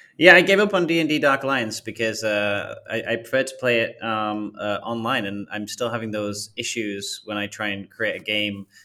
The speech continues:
I'm either joining random people's levels or people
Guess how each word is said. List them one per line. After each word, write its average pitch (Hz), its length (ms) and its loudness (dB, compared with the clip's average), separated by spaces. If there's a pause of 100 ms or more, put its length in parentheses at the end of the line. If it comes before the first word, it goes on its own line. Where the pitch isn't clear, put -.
(120)
I'm 107 100 -4
either 107 180 0
joining 101 680 -4
random 107 320 -4
people's 101 420 -8
levels 95 680 -6
or 98 220 -2
people 98 640 -6